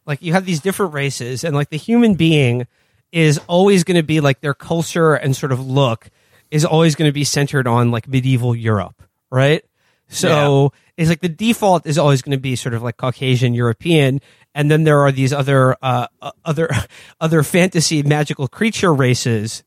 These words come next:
Speaker 1: that are sort of, like, that are gonna be slotted in for any non-white person. So
Speaker 2: Right.
Speaker 1: already, you know, you're, you're, we're, you know, we're, we're playing from a deck that's already, you know, stacked against,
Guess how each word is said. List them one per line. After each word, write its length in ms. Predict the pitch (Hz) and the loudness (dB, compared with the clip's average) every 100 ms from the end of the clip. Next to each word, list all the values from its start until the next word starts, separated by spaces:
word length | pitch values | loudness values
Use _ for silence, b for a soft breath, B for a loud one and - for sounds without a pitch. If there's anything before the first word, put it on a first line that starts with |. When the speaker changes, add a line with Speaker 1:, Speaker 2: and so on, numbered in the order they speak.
| 143 | -4
Speaker 1:
that 120 | 143 | -2
are 240 | 135 127 | -2 -4
sort 180 | - 139 | -8 -6
of, 100 | 123 | -4
like, 160 | 131 - | -4 -6
that 140 | 139 | -6
are 80 | 131 | -4
gonna 160 | 123 131 | -4 -2
be 80 | 135 | -2
slotted 420 | - 160 151 147 | 0 0 0 0
in 140 | 131 | -2
for 160 | - 131 | -2 -2
any 240 | 131 131 | 2 4
non-white 960 | 127 117 120 120 117 - _ 123 127 - | 4 4 4 2 -2 -6 _ -6 -6 -4
person. 480 | 170 165 180 170 165 b b b b | -2 -2 0 -4 -4 b b b b
So 200 | 208 214 | -4 0
Speaker 2:
Right. 160 | 262 | 2
Speaker 1:
already, 240 | 277 247 220 | 2 2 0
you 260 | 190 190 | 0 0
know, 160 | 170 143 | 2 2
you're, 160 | 131 165 | -2 -10
you're, 140 | 151 | -12
we're, 240 | 185 185 170 b b b b _ _ | -4 -2 -2 b b b b _ _
you 100 | 233 | -4
know, 200 | 202 131 - _ _ _ _ | 0 0 -4 _ _ _ _
we're, 160 | 185 220 | -2 0
we're 140 | 208 | 0
playing 300 | - 277 262 | 2 2 2
from 160 | - 202 | 2 0
a 60 | |
deck 320 | 143 156 151 | 2 0 0
that's 180 | 151 - | -2 -4
already, 300 | 147 139 131 | 2 2 2
you 200 | 123 120 | -2 -4
know, 80 | 127 | -4
stacked 380 | 117 - 131 - | -2 -2 -4 -6
against, 580 | 123 127 120 - - | -6 -4 -4 -4 -12